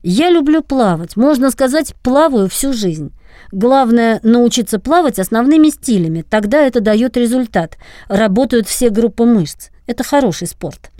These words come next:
Ваши творческие планы, если не секрет?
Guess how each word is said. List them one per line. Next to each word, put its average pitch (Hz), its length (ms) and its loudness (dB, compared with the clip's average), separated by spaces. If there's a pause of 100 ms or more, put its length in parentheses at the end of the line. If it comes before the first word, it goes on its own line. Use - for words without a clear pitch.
(1080)
Ваши 285 300 0
творческие 277 580 -2
планы, 208 640 0
если 202 280 -2
не 214 120 4
секрет? 208 440 -4